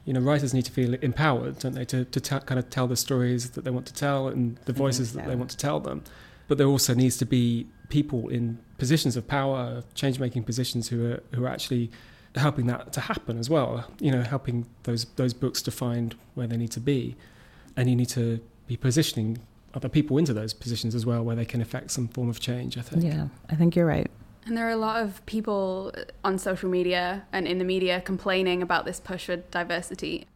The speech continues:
Speaker 3: and saying, you know, "It shouldn't be forced like this, it shouldn't be forced." But without that pressure, the people who are making the decisions aren't gonna make the right decisions. They need to feel like the spotlight's on them and they need to
Speaker 2: Right.
Speaker 3: be doing better,
Speaker 1: Yeah,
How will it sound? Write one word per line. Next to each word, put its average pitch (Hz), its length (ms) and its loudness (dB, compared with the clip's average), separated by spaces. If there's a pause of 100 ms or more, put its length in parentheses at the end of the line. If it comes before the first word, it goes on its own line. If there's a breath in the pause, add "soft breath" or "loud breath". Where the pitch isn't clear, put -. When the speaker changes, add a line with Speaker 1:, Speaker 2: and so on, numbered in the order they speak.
(200)
Speaker 3:
and 233 160 0
saying, 220 400 6
you 220 80 0
know, 202 180 4
"It 190 120 4
shouldn't 220 240 2
be 214 100 2
forced 240 320 4
like - 180 -2
this, 190 180 -6
it - 80 -10
shouldn't 208 200 -6
be 202 60 -2
forced." 208 320 -4
But 220 100 -2
without 220 320 2
that - 240 2
pressure, - 580 0 (340 soft breath)
the 220 80 2
people 220 360 0
who 190 480 2
are 320 120 6
making 214 300 4
the 180 60 2
decisions 185 720 -2 (400 soft breath)
aren't 220 280 2
gonna 208 140 4
make 202 280 -2
the 175 100 -8
right 156 200 -4
decisions. 180 480 -4
They 185 120 0
need 185 420 -2 (180)
to 185 100 -6
feel 175 200 0
like 170 160 0
the 185 60 -4
spotlight's - 400 -2
on 175 160 -2
them 170 200 -2
and 160 80 -6
they 160 80 -6
need 139 180 -4
to 143 60 -8
Speaker 2:
Right. 143 60 -8
Speaker 3:
be 147 340 -6
doing - 340 -8 (320)
better, - 280 -6 (260)
Speaker 1:
Yeah, 131 460 2